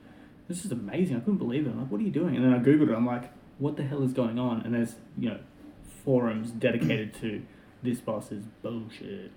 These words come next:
So I, I had to put it down to normal. And I put it down to normal and I pretty much just, like, breezed through. But I was saddened by that. I felt like I sort of Adam Ryan'd it a little bit.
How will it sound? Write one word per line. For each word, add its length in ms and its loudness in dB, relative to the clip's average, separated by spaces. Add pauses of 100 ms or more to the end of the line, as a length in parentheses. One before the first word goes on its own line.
So 140 -8
I, 240 -4
I 40 -6
had 80 4
to 60 2
put 140 4
it 40 2
down 220 0
to 80 -4
normal. 380 -4
And 100 -2
I 60 2
put 140 0
it 40 4
down 120 8
to 60 6
normal 320 2
and 80 -4
I 60 -6
pretty 160 0
much 220 -4
just, 180 -14
like, 200 -14 (480)
breezed 380 -6
through. 280 -6 (560)
But 280 -2
I 60 -2
was 180 0
saddened 360 0
by 140 -4
that. 180 -10 (240)
I 80 -2
felt 260 -2
like 280 -8 (200)
I 220 -6
sort 200 -2
of 80 -6
Adam 260 -4
Ryan'd 260 -4
it 140 -10
a 40 -8
little 160 -8
bit. 180 -6